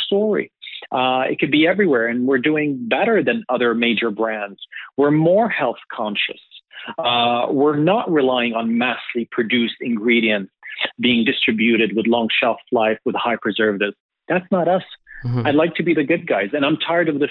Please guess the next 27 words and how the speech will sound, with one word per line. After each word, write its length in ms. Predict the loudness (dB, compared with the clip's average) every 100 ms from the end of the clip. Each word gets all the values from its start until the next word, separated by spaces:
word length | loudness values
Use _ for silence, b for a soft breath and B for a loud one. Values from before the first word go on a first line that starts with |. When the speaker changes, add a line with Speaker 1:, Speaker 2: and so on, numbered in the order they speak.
| -6
Speaker 1:
fifty 220 | -8 0
years 220 | 0 2
old 180 | 0 0
brands, 400 | -2 -4 -6 -6
McDonald's 440 | -6 -2 0 0 0
and 120 | 0
Burger 340 | 0 0 0
King, 320 | -2 -2 -2 -6 B B 0
who 80 |
your 220 | 2 2 2
grandmother, 500 | 2 2 2 2 2
my 260 | 2 2
mother, 420 | 2 2 2 0 -2 B B 0
we're, 440 | 2 4 2 0 -10 _ -2
that 160 | 0
we've 160 | 2 2
been 140 | 2
eating 260 | 2 2 -2 -2
from. 300 | -2 -2 -8 _ B _ -4
I 60 |
mean, 140 | -2 -2 -4
I'm 160 | -2 0
tired. 380 | -2 -2 -6 -10 _
I'm 140 | -4 -2
tired 260 | 0 0
of 80 | -2
it. 140 | -6